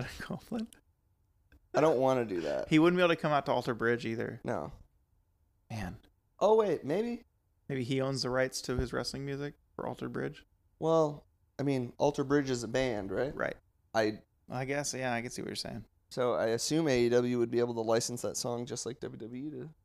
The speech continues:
Speaker 1: Yeah, I don't wanna speculate about that. I think Edge is happy where he is right now.
Speaker 2: Yeah, sure.
Speaker 1: Next match, SmackDown Women's Championship belt. You know who this champ is. Bianca Belair
Speaker 2: Yeah.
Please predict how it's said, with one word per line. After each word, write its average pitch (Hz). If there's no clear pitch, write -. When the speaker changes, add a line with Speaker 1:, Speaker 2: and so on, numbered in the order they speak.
Speaker 1:
Yeah, 104
I 117
don't 143
wanna 131
speculate -
about -
that. 101
I 113
think 165
Edge 120
is 107
happy 104
where 104
he 110
is 110
right 113
now. 123
Speaker 2:
Yeah, -
sure. -
Speaker 1:
Next 175
match, 151
SmackDown 160
Women's 143
Championship 127
belt. 107
You 147
know 185
who 139
this 113
champ 117
is. 123
Bianca 151
Belair 139
Speaker 2:
Yeah. 117